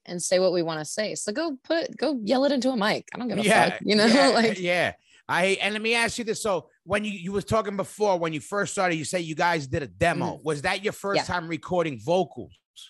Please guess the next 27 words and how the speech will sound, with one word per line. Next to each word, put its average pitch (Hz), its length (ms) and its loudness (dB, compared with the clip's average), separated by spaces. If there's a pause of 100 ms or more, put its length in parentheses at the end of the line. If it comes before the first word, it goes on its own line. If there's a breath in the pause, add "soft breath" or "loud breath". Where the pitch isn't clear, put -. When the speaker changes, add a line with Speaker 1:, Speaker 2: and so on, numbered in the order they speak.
(160)
Speaker 1:
Yes. - 600 -4 (200)
I 170 80 2
had 180 180 0
no 165 120 0
idea 139 180 0
what 127 100 -6
I 127 60 -8
was 139 100 -10
doing. 139 240 -6
<laughs> - 20 2
Speaker 2:
Oh, 175 180 4
so 196 160 -2
I 180 180 6
was 190 100 0
gonna 185 180 -2
say, 196 260 -2
how, 175 280 2
did 135 240 -6
you 185 140 -4
ever 170 120 -6
play 175 280 -6
an 160 140 -6
instrument 160 540 -8
or 120 80 -6
anything 117 360 -4
before 117 360 -4
that? 90 220 -8